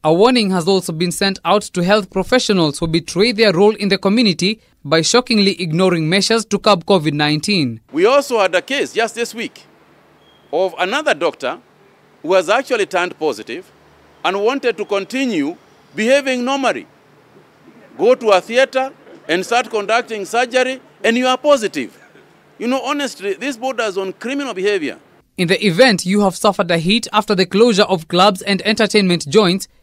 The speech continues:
Speaker 1: Here now is a simple solution.
Speaker 2: Ile pesa ulikuwa na, natumia na hiyo pombe, sasa unaweza kutumia kununu-, kununulia watoto kitu kama nguo.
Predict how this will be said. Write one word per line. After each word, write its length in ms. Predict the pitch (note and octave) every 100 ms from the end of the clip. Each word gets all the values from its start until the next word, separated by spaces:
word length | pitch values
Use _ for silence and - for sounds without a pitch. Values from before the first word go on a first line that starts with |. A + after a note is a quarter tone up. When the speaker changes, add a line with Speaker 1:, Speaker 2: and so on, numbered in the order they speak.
| _
Speaker 1:
Here 220 | F#3 F#3
now 240 | E3 F#3 G#3+
is 140 | F#3+
a 80 | F#3
simple 380 | - B3 A3 G3
solution. 680 | F#3+ G3 C4 - D3+ A#2 - -
Speaker 2:
Ile 220 | F#3+ F3+
pesa 340 | - F3+ E3
ulikuwa 360 | C#3+ C3+ E3 D#3+
na, 320 | C#3 B2+ B2
natumia 580 | A#2 A2+ C#3 D#3+ E3 F2 _ _ _ _ _ _ _ -
na 160 | G#2 C3+
hiyo 280 | E3+ D#3
pombe, 480 | C#3 F3+ F3+ C#3 A2+ - _
sasa 320 | - F3 F3
unaweza 380 | E3 D3+ E3+ D3+
kutumia 600 | D3 C#3 C#3 E3+ F#3 F#3 - _ _ _ -
kununu-, 400 | C3 C3+ C#3+ C3+
kununulia 560 | B2+ C3 C#3 D#3 F3
watoto 600 | D#3+ D3+ F#3 F3+ F3+ F3+ - _ _ _ _ _ _ - _ -
kitu 460 | D#3 F3+ F#3 F3+
kama 360 | - C3+ E3+ D#3
nguo. 420 | C3 F3 F#3